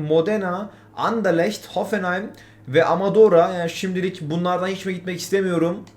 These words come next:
Sıradaki rakibimiz on ikinci sırada. Bakalım bu bölümün ilk maçında nasıl performans göstereceğiz. Yine Elia ile beraberiz Allah'a şükür. Hocamız Allah'tan başka oyuncuyu koymadı. Evet, kendi sahamızda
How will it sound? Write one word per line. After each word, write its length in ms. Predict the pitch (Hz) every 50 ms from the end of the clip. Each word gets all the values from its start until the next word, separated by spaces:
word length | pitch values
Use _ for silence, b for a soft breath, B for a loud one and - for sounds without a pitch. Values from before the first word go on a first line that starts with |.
| -
Sıradaki 400 | - - - 151 151 170 175 233
rakibimiz 420 | 233 226 226 226 202 196 220 233 196 - -
on 120 | 185 214
ikinci 280 | 240 240 - 220 220 214
sırada. 540 | - - 202 196 175 202 202 208 226 233 - - -
Bakalım 460 | 127 165 160 220 220 220 226 185 160
bu 140 | 226 220 202
bölümün 440 | 226 220 220 208 208 220 220 214 -
ilk 220 | - 233 233 220 -
maçında 680 | 208 220 214 - 208 202 190 190 196 202 214 233 B B B B B
nasıl 260 | 160 208 214 220 185
performans 420 | 220 214 202 202 196 196 196 196
göstereceğiz. 680 | - 196 190 180 - 190 185 180 180 165 208 214 165 175
Yine 120 | 190 208
Elia 400 | 202 - 156 175 175 180 208 208
ile 180 | 202 202 185 160
beraberiz 500 | 185 185 190 185 180 202 185 180 180 147
Allah'a 320 | 160 165 170 170 170 165
şükür. 400 | - - 139 151 180 214 220 - - - - -
Hocamız 420 | - 151 147 165 180 180 175 170
Allah'tan 680 | 165 156 165 170 180 175 170 - - 190 190 190 196 170
başka 280 | 165 165 165 - - 190
oyuncuyu 340 | 190 185 175 160 165 160
koymadı. 600 | - - 202 214 208 190 175 151 160 170 175 196 208 - - 104
Evet, 380 | 127 151 165 165 165 - - -
kendi 360 | - 156 147 156 160 160 208
sahamızda 840 | 202 - 214 190 190 185 185 190 165 156 151 165 170 175 185 196 208